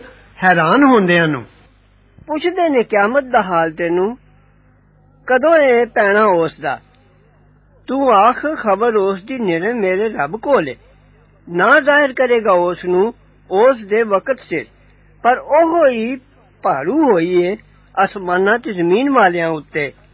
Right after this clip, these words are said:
ਨਾ ਆਵੇਗੀ ਤੁਸਾਂ ਕੋਲ, ਪਰ ਅਚਾਨਕ ਬੇਖਬਰ। ਪੁੱਛਦੇ ਨੇ ਤੈਨੂੰ, ਜਿਉਂ ਤੂੰ ਉਹਦੀ ਖੋਜ ਵਿੱਚ ਲੱਗਿਆ ਹੋਇਆ ਹੈ।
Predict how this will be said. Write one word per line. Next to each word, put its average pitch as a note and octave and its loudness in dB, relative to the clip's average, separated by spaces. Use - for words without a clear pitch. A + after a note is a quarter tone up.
ਨਾ F#3 0
ਆਵੇਗੀ D#4 4
ਤੁਸਾਂ G3+ -6
ਕੋਲ, F#3 -2
ਪਰ G#3+ 0
ਅਚਾਨਕ G#3 0
ਬੇਖਬਰ। F3 -2
ਪੁੱਛਦੇ E4+ -2
ਨੇ D#4 -2
ਤੈਨੂੰ, A3+ 0
ਜਿਉਂ A3 0
ਤੂੰ C#4+ -4
ਉਹਦੀ C4+ -2
ਖੋਜ A3 -2
ਵਿੱਚ A#3 -8
ਲੱਗਿਆ F#3 -2
ਹੋਇਆ E3+ -4
ਹੈ। B2+ -10